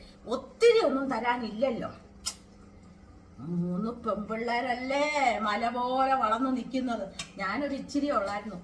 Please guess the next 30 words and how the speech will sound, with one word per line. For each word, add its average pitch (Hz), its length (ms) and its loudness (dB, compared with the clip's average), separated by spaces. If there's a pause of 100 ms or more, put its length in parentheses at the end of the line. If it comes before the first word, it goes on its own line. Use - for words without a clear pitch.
(100)
കേട്ടോ, - 180 -8
ഇപ്പോഴാ 226 400 -4
വണ്ണമൊക്കെ 175 420 -6
വെച്ചേ. - 200 -12 (420)
അവളുമാർ 277 480 2
രണ്ടുപേരും 427 640 -2
നല്ല 427 360 0
ഒന്നിനും 359 800 0
ഒന്ന്, 339 580 0 (200)
ഒന്നിനെ 392 960 -2
കവർ 349 300 6
ചെയ്തായിരുന്നു 330 480 2
ഒന്ന് 285 240 2
നിൽക്കുന്ന 277 440 0
കേട്ടോ. - 360 2 (480)
അതുപോലെ 359 480 2
വളർച്ച 294 400 0
അവളുമാർ 294 460 0
രണ്ടുപേർക്ക് 269 480 0
നല്ല 254 260 -2
വണ്ണാ. 240 300 -4
ഞാനൊരു 240 440 -2
കാപ്പിരി, 220 640 -4
എന്നെ 262 260 -10
കാപ്പിരി 247 380 2
എന്നാ 294 140 -2
സ്കൂളിൽ 269 260 -6
നിന്ന് 262 120 -6
വിളിക്കുന്നതെന്ന് 240 460 -8
പറഞ്ഞിട്ടില്ലേ? - 440 -10